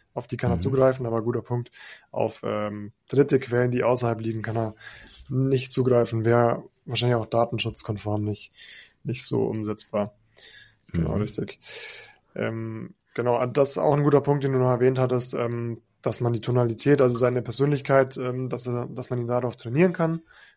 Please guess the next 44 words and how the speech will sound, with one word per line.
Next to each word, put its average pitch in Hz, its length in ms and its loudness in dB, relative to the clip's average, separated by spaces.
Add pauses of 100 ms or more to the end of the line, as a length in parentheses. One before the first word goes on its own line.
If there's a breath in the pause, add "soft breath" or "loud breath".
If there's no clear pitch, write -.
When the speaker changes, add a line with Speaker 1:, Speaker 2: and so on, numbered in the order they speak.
Speaker 1:
Natürlich 135 420 2
kennt 120 160 2
man 117 100 0
ja 117 120 0
auch - 120 2
so - 180 -4
von, 117 400 -2
von 127 160 -6
anderen, 127 500 4
äh, 120 160 -2
K-I-Agents 123 800 0
oder 110 180 -2
K-I-Tools, 120 920 2 (420 loud breath)
dass - 140 -8
man 123 100 4
das, 120 260 2
ähm, 113 540 -6
ja 117 160 2
mittlerweile 117 420 2
gut 117 200 -6
anpassen 127 460 -2
kann. 127 300 2 (440 soft breath)
Da 127 160 6
ist 131 120 2
natürlich 120 260 2
noch 127 120 2
der 120 240 2
große 131 380 4
Nachteil, 123 360 0
dass 113 160 -2
es 113 120 -6
eben 113 300 -4
noch 113 200 -6
auf 117 120 -10
Englisch 135 440 4
nur 127 180 4
verfügbar 127 520 0
ist, - 220 -6 (500 soft breath)
ähm, 110 240 -10
ist - 180 -8
aber 135 200 4
auch 131 120 2
eine 117 140 -4
Beta 147 580 2